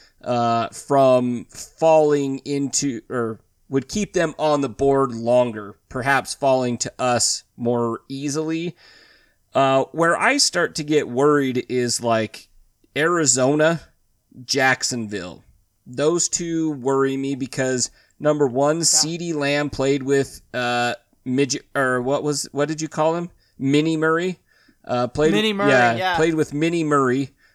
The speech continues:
Speaker 1: uh, at Oklahoma.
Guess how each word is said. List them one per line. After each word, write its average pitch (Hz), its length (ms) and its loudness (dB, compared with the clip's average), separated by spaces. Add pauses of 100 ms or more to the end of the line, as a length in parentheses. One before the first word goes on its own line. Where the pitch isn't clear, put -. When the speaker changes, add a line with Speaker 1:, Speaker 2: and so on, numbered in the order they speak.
(160)
Speaker 1:
uh, 120 360 -2
at 127 360 0 (720)
Oklahoma. 139 800 2